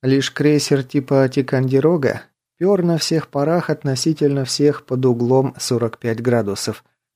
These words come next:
почти в траверзе ударной американской группы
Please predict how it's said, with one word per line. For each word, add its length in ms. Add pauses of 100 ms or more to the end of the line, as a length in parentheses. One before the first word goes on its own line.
почти 340
в 100
траверзе 540
ударной 460
американской 680
группы 460